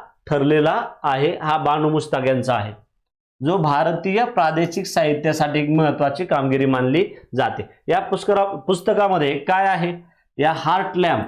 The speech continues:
या कादंबरी जी लघुकथा आहे, याच्यामध्ये काय दिलेलं आहे, तर पुरुष प्रधानतेखाली महिलांच्या संघर्षाचे चित्रण करणाऱ्या कथा याच्यामध्ये दिलेल्या आहेत.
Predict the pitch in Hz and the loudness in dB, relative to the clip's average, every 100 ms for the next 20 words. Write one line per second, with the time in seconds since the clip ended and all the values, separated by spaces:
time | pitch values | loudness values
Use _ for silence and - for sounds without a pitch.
0 | - 143 147 180 196 - - _ _ _ | -6 -2 0 2 -2 -6 -16 _ _ _
1 | 147 151 175 180 180 170 175 170 165 175 | -2 0 0 2 2 2 2 2 2 2
2 | 175 170 160 139 143 165 170 175 175 180 | 0 0 0 0 0 0 0 0 -2 0
3 | 175 170 170 160 151 156 - _ _ - | 0 2 2 2 0 -6 -12 _ _ -2
4 | 202 220 - 165 196 208 214 196 165 170 | 0 0 -2 0 0 2 0 0 0 0
5 | 175 175 180 160 151 170 160 156 160 160 | 0 -2 -2 -2 -2 0 2 2 2 2
6 | 156 175 156 147 151 147 147 156 160 151 | 2 0 2 0 2 0 0 0 -4 -4
7 | 151 156 160 151 - _ - 143 151 160 | -2 0 -2 -4 -14 _ -2 0 2 2
8 | 165 156 151 160 110 123 - _ 139 139 | 0 0 0 0 -2 -4 -14 _ -2 0
9 | 165 160 160 151 147 143 127 131 | 0 2 2 4 4 2 0 -2